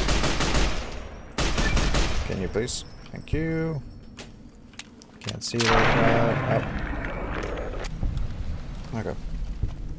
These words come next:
Oh, you're dead. Sure. And do you guys ever drop? No, you guys don't drop anything.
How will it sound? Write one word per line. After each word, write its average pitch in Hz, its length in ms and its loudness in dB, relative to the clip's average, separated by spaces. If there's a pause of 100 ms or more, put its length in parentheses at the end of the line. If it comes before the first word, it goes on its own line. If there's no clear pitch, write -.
(1500)
Oh, 113 80 0
you're 110 200 4
dead. 101 280 -4 (1700)
Sure. - 320 -8 (1700)
And 107 680 -2
do - 60 -14 (180)
you 151 100 -10
guys 202 260 -2
ever 131 160 -4
drop? 117 260 -6
No, 117 140 -4
you 95 100 -4
guys 120 180 -4
don't 123 120 -4
drop 101 220 -6
anything. - 240 -12